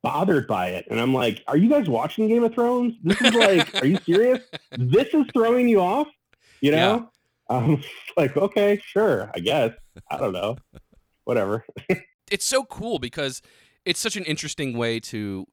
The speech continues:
Speaker 2: to tell a story in, you know, like, a typical D and D fashion, yet
Speaker 1: Yeah.
Speaker 2: with, like, uh,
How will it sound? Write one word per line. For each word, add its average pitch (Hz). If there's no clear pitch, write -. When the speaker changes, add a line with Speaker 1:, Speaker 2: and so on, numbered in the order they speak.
Speaker 2:
to 92
tell 143
a 123
story 87
in, 95
you 95
know, 92
like, 95
a 90
typical -
D 110
and 101
D 98
fashion, 95
yet 127
Speaker 1:
Yeah. 101
Speaker 2:
with, 131
like, 131
uh, 110